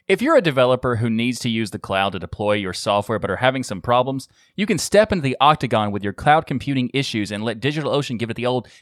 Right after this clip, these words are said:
jab, jab, left hook. Because this episode of Hardware Addicts is sponsored by DigitalOcean. Cloud computing can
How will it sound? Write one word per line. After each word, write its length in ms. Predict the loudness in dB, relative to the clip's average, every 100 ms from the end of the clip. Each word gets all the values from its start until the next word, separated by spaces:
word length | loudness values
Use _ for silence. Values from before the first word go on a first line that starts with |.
| 0
jab, 260 | 4 4
jab, 260 | 6 4 6
left 220 | 4 4
hook. 320 | 2 2 0 _ _ _ _ -10
Because 220 | -4 2
this 220 | 4 4
episode 360 | 2 0 0 0
of 80 | 2
Hardware 340 | 2 2 0
Addicts 260 | 0 -2 -8 _ _ _ _ -4
is 140 | -4
sponsored 540 | -4 0 2 2 -2 0
by 380 | 2 2 0 -6 _ _ -6
DigitalOcean. 760 | -4 -2 -4 -2 -2 -2 -6 -12 _ _ 0
Cloud 260 | 4 4
computing 420 | 2 0 0 -2 -6
can 200 | -6